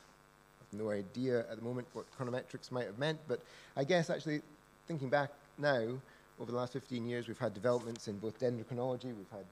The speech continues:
developments in, uh, wiggle matching and things, so maybe that was the sort of thing that was at the back of our minds, but, um, certainly that was, uh, uh, a sort of an aspect actually that we never did pursue, uh, as a thematic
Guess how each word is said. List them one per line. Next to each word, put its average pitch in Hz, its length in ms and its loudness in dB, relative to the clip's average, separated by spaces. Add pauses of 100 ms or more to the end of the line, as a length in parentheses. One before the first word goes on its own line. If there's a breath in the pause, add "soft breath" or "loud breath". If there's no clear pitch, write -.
developments 110 460 -10
in, 101 180 -8 (200)
uh, 95 200 -8
wiggle 123 240 -2
matching 120 420 -2
and 104 140 -6
things, 110 240 -4
so 120 80 -6
maybe 143 240 -2
that 139 200 0
was 95 120 -12
the 98 80 -18
sort - 160 -8
of - 80 -12
thing 104 120 -6
that 98 100 -10
was 92 180 -12 (520 loud breath)
at 95 100 -12
the 90 40 -10
back 104 220 -4
of 101 60 -6
our 92 80 0
minds, 87 540 -10
but, 82 140 -6 (180)
um, 87 200 -6
certainly 98 320 -6 (220)
that 95 200 -6
was, 90 220 -10
uh, 85 120 -8 (840 loud breath)
uh, 80 160 -12 (680)
a - 40 -14
sort - 160 -12
of - 1000 -12
an 117 60 2
aspect 123 380 0
actually 110 300 -2
that 117 100 -4
we 123 60 -6
never 120 200 -2
did 139 180 -4 (120)
pursue, 92 320 -8 (380)
uh, 87 40 -8 (160)
as 90 140 -10
a 90 60 -8
thematic 95 480 -8